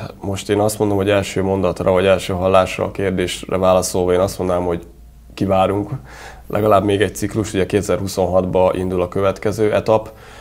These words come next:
Előnevezés egyébként számomra megvan, de valószínűleg nem élek majd a jogommal, vagy nem élünk a jogunkkal. Egyelőre ezt gondoljuk,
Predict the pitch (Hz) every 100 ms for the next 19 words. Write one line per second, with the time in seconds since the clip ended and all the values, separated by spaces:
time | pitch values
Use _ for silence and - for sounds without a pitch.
0 | - - 113 110 101 98 101 92 92 90
1 | 87 95 90 101 95 95 90 90 90 92
2 | 107 110 107 - 85 95 90 90 95 92
3 | 85 - 90 90 87 92 - 92 90 87
4 | 90 98 95 98 98 104 104 110 110 110
5 | - - - 98 101 104 113 110 113 120
6 | 117 120 117 117 - - 92 95 95 92
7 | 92 90 120 117 127 127 131